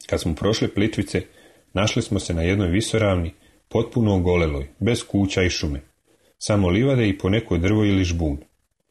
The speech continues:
Iza jednog takvog žbuna pored puta, a počelo se već smrkavati, iskoči jedan neobrijani i sav u ritama čovjek sa puškom u ruci. Zaustavi on naš auto,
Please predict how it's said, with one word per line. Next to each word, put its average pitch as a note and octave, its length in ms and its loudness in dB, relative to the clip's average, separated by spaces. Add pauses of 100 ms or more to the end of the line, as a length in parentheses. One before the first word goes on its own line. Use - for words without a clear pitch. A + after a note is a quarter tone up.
(220)
Iza F2 180 0
jednog A#2 380 2
takvog G#2+ 380 0
žbuna F2+ 260 0
pored E2 320 -6
puta, A2 400 0 (600)
a - 100 -6
počelo A2 420 0
se F2 140 -4
već G2 140 0
smrkavati, F#2 680 -2
iskoči - 500 -2
jedan F2+ 240 2
neobrijani G2+ 760 2
i D#2 60 -10
sav A#2+ 280 0
u G2+ 60 2
ritama G2 360 0
čovjek A2+ 340 0 (320)
sa - 160 -8
puškom G#2 420 0
u F2+ 40 2
ruci. D#2 400 -4 (800)
Zaustavi A2 540 2
on A2 80 2
naš A2 240 0
auto, A#2 420 0